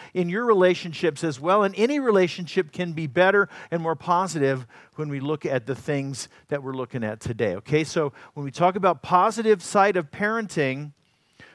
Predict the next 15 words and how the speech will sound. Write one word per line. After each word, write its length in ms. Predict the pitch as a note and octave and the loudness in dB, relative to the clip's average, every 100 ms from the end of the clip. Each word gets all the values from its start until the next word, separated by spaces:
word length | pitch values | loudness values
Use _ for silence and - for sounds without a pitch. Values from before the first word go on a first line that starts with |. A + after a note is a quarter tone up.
| - | -12
we're 80 | D#3 | -10
talking 420 | - F3+ F3+ F#3 | 2 2 2 -2
about, 340 | D#3+ D#3 D3 - - - | 4 4 4 -2 -14 -6
as 160 | D3 | -4
you 80 | E3+ | -4
saw 280 | - G3 G3 | 0 2 2
in 180 | F#3+ F3 | 2 2
the, 240 | D#3 D3+ | 2 2
in 160 | E3 E3 | -2 -2
the 140 | D#3 C#3+ D#3 | -2 -4 -14
video, 480 | C#3+ A#3+ B3+ D3+ | -6 0 4 4
we're 120 | D3+ D#3 | 2 -2
talking 360 | F#3 F#3 F#3+ | 0 0 0
about 240 | E3 E3 D#3 | -2 -2 2
giving 420 | F3+ F3 E3+ | 2 2 -6